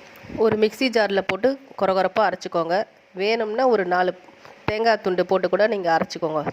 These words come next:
தேங்காய் கூட சேர்க்கலாம், நல்லாயிருக்கும். அரைச்ச இந்த கலவைக்கு கடுகு, உளுத்தம்பருப்பு, கடலைப்பருப்பு,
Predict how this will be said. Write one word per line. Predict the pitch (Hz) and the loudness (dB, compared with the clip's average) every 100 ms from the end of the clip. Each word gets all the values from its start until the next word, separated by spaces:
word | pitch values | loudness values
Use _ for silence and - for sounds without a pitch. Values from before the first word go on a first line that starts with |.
| - | -4
தேங்காய் | 190 196 185 | -2 0 0
கூட | 196 170 | -2 -2
சேர்க்கலாம், | 151 165 165 156 | -2 0 0 0
நல்லாயிருக்கும். | 165 160 156 165 - - - _ _ - - - _ - - - - _ - - - - - - 208 | 0 0 0 -4 -4 -14 -20 _ _ -20 -20 -20 _ -20 -20 -20 -20 _ -20 -20 -20 -20 -20 -6 0
அரைச்ச | 233 240 247 | 0 2 2
இந்த | 208 208 | 2 2
கலவைக்கு | 202 208 202 240 285 - | 2 2 2 0 -4 -2
கடுகு, | 214 226 240 247 | -2 0 0 0
உளுத்தம்பருப்பு, | 226 220 233 214 202 220 240 | 0 -2 -2 -2 -2 -2 -2
கடலைப்பருப்பு, | 196 202 208 202 190 208 | 0 0 -2 -2 -2 -2